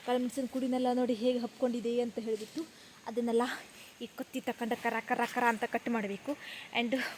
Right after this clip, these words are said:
ಕುಡಿಗೆಲ್ಲ ಅನ್-, ತಂದಿದ್ವಿ, ಅದನ್ನು ಕೂಡ ಹಚ್ಚಬೇಕು. ಹಾಗೆ ಈ ಥರ, ಈ ಕಡೆ ಆ ಕಡೆ ಎಲ್ಲ ಈ ಥರ ಹಬ್ಕೊಂಡು ಉಂಟಲ್ಲ, ಇದನ್ನೆಲ್ಲ, ಆ, ಕಟ್ಟಬೇಕು. ಇಷ್ಟೆಲ್ಲ ಉಂಟು. ಬಳ್ಳಿ ಸಾಕಾಗದೆ ಮತ್ತೆ ತಂದಿದ್ವಿ, ಇನ್ನಿಷ್ಟು ಬಳ್ಳಿ ಉಳಿದೆ.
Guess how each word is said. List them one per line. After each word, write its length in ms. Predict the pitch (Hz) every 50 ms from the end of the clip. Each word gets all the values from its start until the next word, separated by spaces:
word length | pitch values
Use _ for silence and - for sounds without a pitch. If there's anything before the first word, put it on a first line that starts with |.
| - - -
ಕುಡಿಗೆಲ್ಲ 400 | 254 240 247 233 240 233 240 240 233 - - - - - - - - - - - - - - - 240
ಅನ್-, 160 | 240 233 226 - - -
ತಂದಿದ್ವಿ, 460 | 247 247 247 247 247 202 233 233 240 220 254
ಅದನ್ನು 280 | 226 240 233 226 233 233 - 240
ಕೂಡ 80 | 226 233 233
ಹಚ್ಚಬೇಕು. 440 | - - 226 214 208 202 - 233 220 190
ಹಾಗೆ 260 | 220 220 208 214 226 220 - - - - - - - - 247
ಈ 40 | 208 -
ಥರ, 120 | 233 226 233 233 226 - - - - - - - - - - - - - - - - - 240 226 202 247 - - 247
ಈ 40 | - -
ಕಡೆ 120 | 240 240
ಆ 100 | 226 226 -
ಕಡೆ 140 | 240 226 226 226
ಎಲ್ಲ 80 | 226 226 220 220
ಈ 20 | -
ಥರ 80 | 233 220 220 - -
ಹಬ್ಕೊಂಡು 320 | 233 - - - 233 220 214
ಉಂಟಲ್ಲ, 220 | 208 196 220 214 214 214 214
ಇದನ್ನೆಲ್ಲ, 320 | 220 220 220 220 220 220 226 220 - - - - - - - - - - 233
ಆ, 40 | 226 220 220 214 214 214 214 - -
ಕಟ್ಟಬೇಕು. 480 | 240 - - 226 214 196 - - 247 240 - - - - - - - - - -
ಇಷ್ಟೆಲ್ಲ 360 | - - - - 262 247 240 247 262 262
ಉಂಟು. 240 | 247 214 - - 262 294 - - - - - - - - 214
ಬಳ್ಳಿ 240 | 240 247 247 247 262 254 214 - - - -
ಸಾಕಾಗದೆ 420 | - 226 220 - 240 233 233 240 233 220
ಮತ್ತೆ 140 | 214 - 226 -
ತಂದಿದ್ವಿ, 360 | 240 220 208 208 202 196 214 220
ಇನ್ನಿಷ್ಟು 380 | 208 220 220 - - - - 240 208
ಬಳ್ಳಿ 220 | 226 220 220 233 247 - - - 233 233
ಉಳಿದೆ. 260 | 240 240 202 226